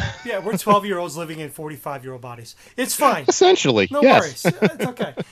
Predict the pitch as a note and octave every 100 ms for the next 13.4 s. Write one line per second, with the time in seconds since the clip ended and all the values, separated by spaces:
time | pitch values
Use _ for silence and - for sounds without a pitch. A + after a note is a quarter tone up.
0 | - - - G3+ F#3 F3+ _ - G3 G#3+
1 | B3+ G#3+ G3+ A#3 A3+ A3 G#3 G#3+ G3+ E3+
2 | G3+ G3 G3+ - E3+ D#3+ F#3+ F#3+ - F3
3 | F#3 G3+ G3 G3+ G3 F#3 - _ _ F#3
4 | G3+ G3 G3+ G3+ G2 _ _ _ _ _
5 | _ _ _ _ - C#3+ C#3+ D#3 G3+ D#3+
6 | D#3 E3+ B2+ - F#3 G#3 G3+ G3+ G3+ -
7 | _ _ - - G#3 - G3 C#3+ D3+ D#3
8 | E3 D#3 C#3+ A#2+ - - B2 C3+ C3 B2
9 | A2+ E3 E3+ E3+ - D#3 C#3 - D3 D#3+
10 | D3+ - D3 C#3+ C#3 C3 - - - B2
11 | B2 B2 A#2+ C3 C3 C3 A#2+ A#2+ B2 A#2+
12 | A2+ G#2+ G2 _ - A2+ E3 D#3+ B2+ G#2+
13 | G#2 G#2 A#2 D3+